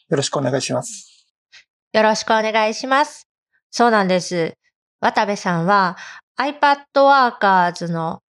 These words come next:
Speaker 2: ノートサークルを始めて、ほんと一番最初、もう最初の最初に入っていただいたメンバーでして、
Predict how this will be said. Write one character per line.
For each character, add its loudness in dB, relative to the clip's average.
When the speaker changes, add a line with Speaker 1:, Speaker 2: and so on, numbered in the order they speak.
Speaker 2:
ノ 4
ー 2
ト 0
サ 2
ー -4
ク -6
ル -4
を -4
始 -4
め -2
て、 -2
ほ -2
ん -8
と 2
一 -2
番 0
最 0
初、 -4
も -2
う -10
最 -2
初 -2
の -2
最 -4
初 -2
に -4
入 0
っ -12
て 0
い -6
た 0
だ 2
い -2
た 2
メ 0
ン 0
バ -2
ー -6
で -10
し -14
て、 -4